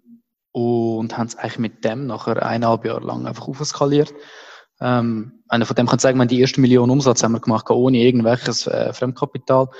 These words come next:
Dann haben wir Mitte achtzehn von Friends and Family, also von unseren nahen Leuten, haben wir ein bisschen Darlehen bekommen, aber nie Investoren gehabt und es hat dann nie mehr irgendein Darlehen. Also wir haben uns eigentlich ziemlich stark, äh,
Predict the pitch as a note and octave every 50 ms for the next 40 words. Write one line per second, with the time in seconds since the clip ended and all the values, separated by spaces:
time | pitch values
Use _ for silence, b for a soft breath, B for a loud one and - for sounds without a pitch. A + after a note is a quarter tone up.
0 | B B B B B B _ _ - C3 C3 C3+ C3+ C3+ C3+ C#3+ D3 D3+ C#3+ -
1 | C3+ C#3+ D3+ - - - C#3 C3+ C3 A#2+ - - C3 B2+ A#2+ A#2 A2 - - A#2+
2 | B2 B2+ - B2+ A#2 - - A#2 A#2 A#2+ C3 C3 C3 C3 C3 B2 A2 A2+ A#2 -
3 | A#2+ A#2 A2+ A2 A2+ A2 - A#2+ A2+ A2+ - A2+ A2+ B2 B2 - A2+ A2 A2+ A2
4 | - - C3 - - - C3+ A2+ A#2+ A#2 B2+ D3+ E3 E3+ E3 D#3+ D#3 D#3+ D3+ -
5 | D#3 D#3+ E3+ b b b b b b b b b _ _ - A#2+ A2 - A#2+ B2+
6 | B2+ C3 C#3 C3+ C3 A#2+ - - C3 C3 C#3+ D3 C#3+ - D3 C#3 C#3 C#3 C#3+ C#3
7 | - _ _ B2+ B2+ A#2+ - - A#2+ - B2 A#2+ A#2+ A#2+ A#2+ B2 A#2+ A#2+ A#2+ A#2
8 | A#2 A#2 - - - A2+ A#2+ B2+ C3+ C3+ C3 B2 A2+ A#2 A#2+ A2+ - _ _ _
9 | _ _ _ _ _ - A#2 A#2 A2+ B2+ A#2+ - - - A#2+ A#2 - - - -
10 | C3+ C#3 C#3 C#3 C3 - - - B2 B2 B2+ B2 - - - - A2